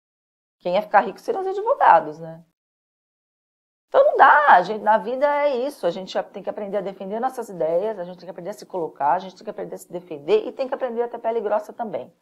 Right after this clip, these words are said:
Isso é uma questão, gente, de sobrevivência.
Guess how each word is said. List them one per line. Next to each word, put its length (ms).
Isso 160
é 40
uma 100
questão, 460
gente, 280
de 80
sobrevivência. 1300